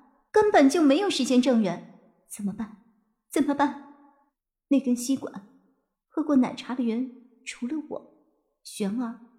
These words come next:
还有子欣、三宝、洛佩。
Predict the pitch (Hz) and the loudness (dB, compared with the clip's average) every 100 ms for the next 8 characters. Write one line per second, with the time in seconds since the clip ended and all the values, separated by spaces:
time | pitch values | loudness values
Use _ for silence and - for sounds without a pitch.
0 | _ _ _ - 254 254 - - - - | _ _ _ -6 -4 -4 -6 -12 -8 -4
1 | 269 269 - - - 294 277 294 - - | 2 2 0 -12 -12 -4 -2 -2 -4 -10
2 | - _ - 311 262 - 320 269 | -20 _ 0 0 0 -6 -10 -10